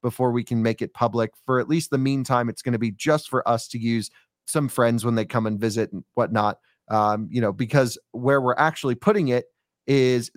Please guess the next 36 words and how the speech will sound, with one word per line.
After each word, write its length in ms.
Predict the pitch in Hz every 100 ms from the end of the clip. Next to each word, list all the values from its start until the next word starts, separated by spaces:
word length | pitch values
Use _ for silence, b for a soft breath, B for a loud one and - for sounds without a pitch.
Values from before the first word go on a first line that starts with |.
| 117
it's 180 | 120 165
not 200 | 170 -
really 260 | 139 151 131
my 200 | 127 127
choice. 380 | 117 160 123 -
It's 200 | 123 -
just, 220 | 139 127
there's 180 | 135 127
no 180 | 139 143
public 460 | - 139 127 120
parking 380 | - 127 117 113
available 580 | 107 113 107 95 92 107 -
where 320 | 117 110 107
this 240 | 110 104
is. 320 | 110 95 - - _ _ _ -
So 280 | - 120
it's 140 | 110 135
not 200 | 131 123
something 240 | 127 120
I 100 | 113
can 160 | 110 113
just 180 | 117 -
say 140 | 127
to 100 | 113
the 100 | 110
viewers, 360 | 110 127 117 -
"Hey, 220 | 160 143
go 420 | 117 151 156 147
and 200 | 139 139
plug 240 | 147 156 175
in 180 | 175
and 140 | 143 131
try 220 | 151 143
it 80 | 143
out," 220 | 156 -
because 480 | 117 - 127 120